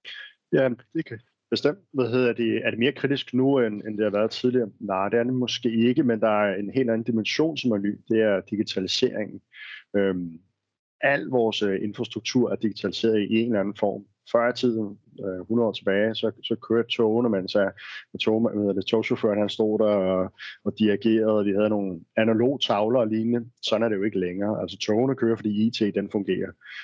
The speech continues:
Øhm, og det samme gør sig gældende for en lang række af, af de her andre kritiske infrastrukturkomponenter. Øhm, så hele digitaliseringen har taget over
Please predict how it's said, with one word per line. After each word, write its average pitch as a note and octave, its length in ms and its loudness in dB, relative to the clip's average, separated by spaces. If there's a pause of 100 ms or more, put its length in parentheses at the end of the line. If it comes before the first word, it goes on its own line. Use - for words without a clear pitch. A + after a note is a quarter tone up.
(160)
Øhm, F#2+ 360 0
og G#2 60 -4
det G2 80 -2
samme A2 240 2
gør A2+ 160 2
sig A2+ 140 -2
gældende G#2 300 -2
for A2 60 0
en G2+ 100 0
lang G#2+ 260 -2
række F#2+ 320 0
af, F#2+ 240 -2
af G2+ 60 -6
de - 120 -4
her G#2+ 100 2
andre G2 320 -2 (120)
kritiske A2+ 440 -2
infrastrukturkomponenter. F#2+ 1120 -4 (480)
Øhm, F#2+ 380 0
så - 140 0
hele B2 160 0
digitaliseringen B2+ 960 0
har G2+ 140 0
taget G2+ 280 0
over G2 300 0